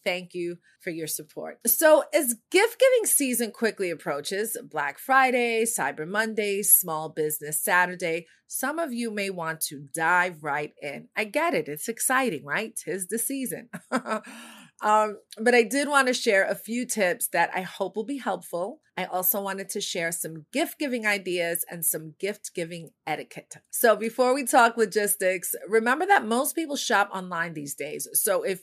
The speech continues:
you're a person who shops two weeks before Christmas, like me, abort that plan immediately. Receiving shipments on time,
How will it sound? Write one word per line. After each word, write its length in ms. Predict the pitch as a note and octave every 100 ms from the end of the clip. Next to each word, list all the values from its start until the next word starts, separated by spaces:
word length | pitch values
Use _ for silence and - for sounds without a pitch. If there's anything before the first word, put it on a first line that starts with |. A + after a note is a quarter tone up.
| -
you're 320 | F3+ A#3 F4+
a 60 | G4+
person 340 | F#4 F4+ D#4+
who 160 | C4 C4+
shops 420 | - A#3+ G3 -
two 300 | - C4 B3+
weeks 260 | A#3 A3+ -
before 400 | F#3+ - G3+ G3+
Christmas, 560 | A3+ G#3+ A3 A3+ - - _
like 420 | C3 C#3 D#3+ F#3 G3
me, 320 | F#3+ G3 A3+ - _ -
abort 600 | G3+ F3+ D#3 A#3 C4 -
that 260 | G#3+ G#3+ -
plan 400 | A3 F#3+ F#3 -
immediately. 1080 | G#3+ G#3+ A3 A#3+ C#4+ C#4+ B3 F#3+ F3+ E3 - -
Receiving 680 | G#3+ A3+ - C#4+ D4 E4 F4
shipments 480 | D4 D#4 A#3 B3+ A#3+
on 300 | G#3+ G#3+ A3
time, 500 | A#3+ G#3 G3 G3